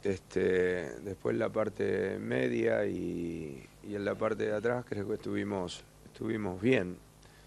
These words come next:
Esto no significa ni cargar tintas ni nada, es reconocer una situación que, eh, necesitamos más ser eficaces,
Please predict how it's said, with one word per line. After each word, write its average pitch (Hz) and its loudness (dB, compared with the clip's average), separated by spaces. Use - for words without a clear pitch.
Esto 139 2
no 107 -2
significa 101 -2
ni 92 -4
cargar 92 0
tintas 127 -2
ni 98 -6
nada, 95 0
es 90 -2
reconocer 104 -2
una 117 -2
situación 131 -2
que, 120 4
eh, 90 0
necesitamos 101 0
más 104 -2
ser 107 -2
eficaces, 120 0